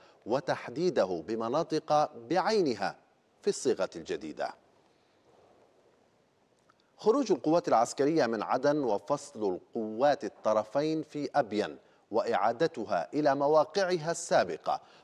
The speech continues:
هو أحد شروط الاتفاق لضمان وقف إطلاق النار، إلا أن تعيين محافظ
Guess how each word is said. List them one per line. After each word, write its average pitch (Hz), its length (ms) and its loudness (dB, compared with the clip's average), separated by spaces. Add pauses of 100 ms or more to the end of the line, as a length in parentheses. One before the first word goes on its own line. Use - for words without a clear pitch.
هو 202 180 6
أحد 185 600 2
شروط 143 500 0
الاتفاق 131 800 0 (260)
لضمان 117 500 0
وقف 156 420 -2
إطلاق 135 460 2
النار، 80 340 -6 (420)
إلا 254 200 4
أن 226 220 0
تعيين 139 460 2
محافظ 147 840 0